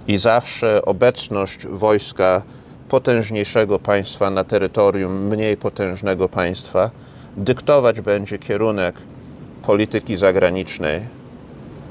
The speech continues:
i polityki krajowej państwa słabszego. Mamy w Polsce konstytucję, mamy w Polsce władzę wykonawczą,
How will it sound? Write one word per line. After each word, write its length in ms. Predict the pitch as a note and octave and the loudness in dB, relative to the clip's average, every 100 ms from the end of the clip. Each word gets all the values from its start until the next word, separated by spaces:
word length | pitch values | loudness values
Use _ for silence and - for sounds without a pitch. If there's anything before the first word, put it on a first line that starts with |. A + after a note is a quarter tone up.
| - - | -12 0
i 360 | C#3+ E3 B2 C3+ - - | 2 4 2 -2 -10 -2
polityki 680 | C3 A#2 - A2 - G2+ G#2 - | 0 0 -2 -4 -4 -6 -6 -10
krajowej 680 | - A2 G#2+ A#2+ G2 E2+ D2 - - - - - - - - - - | -2 4 6 6 4 2 -4 -8 -12 -16 -16 -16 -14 -14 -14 -14 -2
państwa 360 | G#2+ F#2+ - | 0 0 -2
słabszego. 640 | F#2+ - F#2+ - G#2+ D#2 - - - - - - - - - - | -2 0 0 2 2 2 -4 -12 -14 -16 -16 -18 -18 -14 -12 -4
Mamy 320 | G#2 G#2+ A2 | 0 2 2
w 100 | G#2 | 0
Polsce 800 | - G#2+ G#2 - - G#2 F#2+ F#2 - - - - - | 2 2 2 -4 -4 0 2 2 0 -8 -10 -12 -8
konstytucję, 840 | - A2 - G2+ D3+ D3 - D#2+ A#2 - - - - - - - - - - - - - | -2 -2 -2 -4 -2 -2 -2 -2 -2 -10 -18 -18 -20 -18 -14 -14 -14 -10 -6 -4 -4 -4
mamy 500 | G2 G#2+ G#2 G#2 G2+ - | -2 0 2 4 2 0
w 80 | |
Polsce 840 | - F#2+ G2 - - G#2 G2 F#2+ G#2 - - - - - - - - - - - - - - - | 0 2 2 -2 -4 2 4 4 2 -8 -20 -20 -20 -20 -20 -20 -20 -20 -20 -20 -20 -20 -16 -10
władzę 760 | G2 G2+ A2 G#2+ F2+ F2+ D2+ G#2 - - - | 0 4 6 4 0 -4 -4 -6 -12 -20 -20
wykonawczą, 1000 | F#2+ G#2+ - G2 G2+ G2 - - F#2 F2+ | -10 -6 -4 0 0 0 -4 -2 0 0